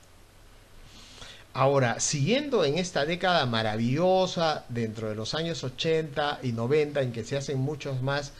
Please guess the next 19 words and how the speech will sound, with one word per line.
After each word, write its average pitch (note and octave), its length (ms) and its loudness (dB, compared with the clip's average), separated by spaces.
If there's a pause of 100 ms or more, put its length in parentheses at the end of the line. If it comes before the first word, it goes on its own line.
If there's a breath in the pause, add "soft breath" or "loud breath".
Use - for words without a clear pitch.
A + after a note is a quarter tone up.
(260 loud breath)
descubrimientos C3+ 920 0
importantes, C3+ 880 -2 (520 loud breath)
eh, B2 300 -2
la C3 160 0
pregunta F#3 640 2
inversa, D3 960 2
eh, A#2 280 -4
fue D3 200 -4
la C3+ 100 0
siguiente, C3+ 560 0
¿no? A#2+ 140 -8 (580 loud breath)
Y C3+ 100 0
ahora, F3+ 540 4
em, A#2+ 360 -4 (600)
¿cómo G#3+ 400 4
podemos F3+ 440 -2
explicar D3+ 580 -2
aquellos E3 380 -6
fenómenos D3 760 -2